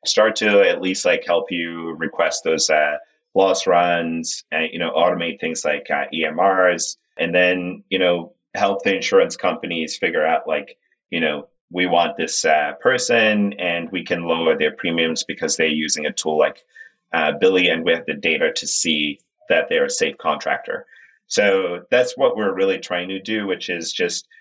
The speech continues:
remove those insurance headaches so the contractors can just focus on what they do best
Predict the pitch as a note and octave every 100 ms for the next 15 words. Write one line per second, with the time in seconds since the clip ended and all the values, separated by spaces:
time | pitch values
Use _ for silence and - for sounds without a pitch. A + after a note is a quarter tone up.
0 | _ G2+ A2 C3+ B2+ B2 G#2+ G#2+ - G#2
1 | G2 - F2 F2+ G2+ G2+ - - F2 E2+
2 | - F#2 F2 E2+ D#2+ E2 - D#2+ D#2+ D#2
3 | - - F#2 E2+ E2+ D#2+ - - E2 D#2+
4 | D#2 D2+ D2+ _ _ _ - F2+ E2 E2
5 | - D#2 D2+ D#2+ D#2+ - -